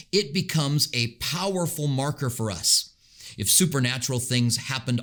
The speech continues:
all of the time, then it wouldn't be that important for us. But the fact that supernatural things don't happen, and then all of a sudden, at one point in history, someone rises from the dead and remains alive,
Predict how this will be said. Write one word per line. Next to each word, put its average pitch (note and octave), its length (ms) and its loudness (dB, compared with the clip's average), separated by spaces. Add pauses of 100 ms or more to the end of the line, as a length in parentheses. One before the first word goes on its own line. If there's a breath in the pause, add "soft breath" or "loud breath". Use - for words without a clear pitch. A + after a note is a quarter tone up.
all B2 200 0
of G2 60 -2
the F#2 80 -6
time, A#2+ 480 0 (240 loud breath)
then C#3+ 100 4
it C#3+ 100 0
wouldn't C3 280 2
be A#2+ 100 4
that G#2+ 220 0
important C3+ 420 0
for G#2 180 -4
us. - 360 0 (260 loud breath)
But G#2 120 -4
the A#2+ 80 0
fact C3 300 -4
that A2 100 -4
supernatural B2 640 0
things B2 260 2
don't B2+ 220 0
happen, B2+ 440 -2 (300 loud breath)
and A#2 100 2
then C3 220 2
all C#3 240 0
of B2+ 100 -2
a - 60 -2
sudden, C3+ 540 2
at A#2 180 -8
one C3+ 380 2
point C#3 420 0
in B2+ 220 -2
history, C3+ 640 -2 (140 loud breath)
someone C#3+ 680 4
rises B2+ 720 2
from A2+ 260 2
the G#2 80 2
dead C3 420 -2
and G2+ 200 -2
remains B2 580 2
alive, A#2 840 -4